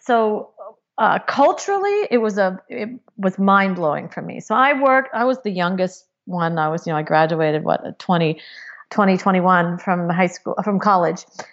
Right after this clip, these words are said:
And, um, then I, uh, worked in a headquarters where all the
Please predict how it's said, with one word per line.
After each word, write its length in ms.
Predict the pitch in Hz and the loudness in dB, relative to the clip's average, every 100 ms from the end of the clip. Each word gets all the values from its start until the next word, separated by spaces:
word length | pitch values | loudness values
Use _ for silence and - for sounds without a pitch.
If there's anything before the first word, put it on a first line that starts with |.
| _ - | _ -2
And, 360 | 233 208 196 190 | 0 2 -2 -2
um, 460 | 220 190 185 185 185 | 2 2 2 -2 -4
then 160 | 202 | -2
I, 120 | 196 185 | 0 -2
uh, 600 | 185 - 190 170 170 - | -4 0 2 2 0 -4
worked 480 | - 202 196 196 - - | -6 0 0 0 -10 -6
in 160 | 214 | -4
a 40 | 190 | 0
headquarters 720 | 220 320 - 202 185 185 185 | 0 -2 -2 -2 -2 -6 -4
where 540 | 190 180 175 185 - _ - | 0 0 0 -4 -8 _ -12
all 240 | - 330 | -2 0
the 120 | 302 | 0